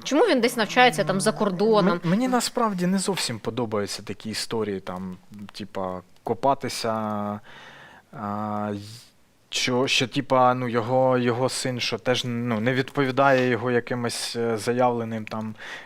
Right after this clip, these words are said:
Speaker 2: категоріям. Ну, людина навчається в західному вузі. Ну, це ж законно, мабуть.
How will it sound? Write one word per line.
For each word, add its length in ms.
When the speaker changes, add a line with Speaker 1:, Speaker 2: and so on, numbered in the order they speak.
Speaker 2:
категоріям. 640
Ну, 160
людина 540
навчається 640
в 60
західному 680
вузі. 300
Ну, 140
це 160
ж 160
законно, 540
мабуть. 440